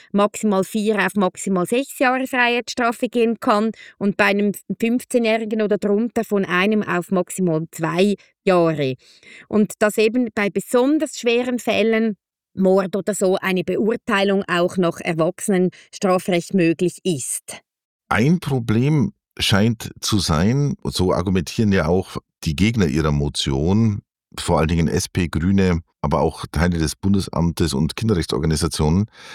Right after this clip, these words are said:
Speaker 2: dass die davon sprechen, es sei keine echte Abschreckung damit verbunden, wenn man Strafen punktuell erhöhe. Und die Jugendlichen würden impulsiv im Affekt und durch Gruppendruck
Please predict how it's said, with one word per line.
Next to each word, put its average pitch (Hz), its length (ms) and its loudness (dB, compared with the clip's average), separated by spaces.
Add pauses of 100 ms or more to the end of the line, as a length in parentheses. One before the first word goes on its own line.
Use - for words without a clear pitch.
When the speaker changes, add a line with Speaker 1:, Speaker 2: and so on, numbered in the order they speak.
(340)
Speaker 2:
dass - 240 0
die 120 80 2
davon 107 200 2
sprechen, 98 320 0
es 67 140 -2
sei 92 200 2
keine 92 320 0
echte - 260 -2
Abschreckung 82 640 -2
damit 80 220 2
verbunden, 76 600 0
wenn 76 140 2
man 73 320 2 (420)
Strafen 76 460 0
punktuell 76 580 0 (140)
erhöhe. 76 480 2 (440)
Und 87 180 0
die 87 80 2
Jugendlichen 98 580 0
würden 92 320 2
impulsiv 104 720 0 (220)
im 92 160 4
Affekt 90 380 0
und 90 120 0
durch 85 100 0
Gruppendruck 90 760 0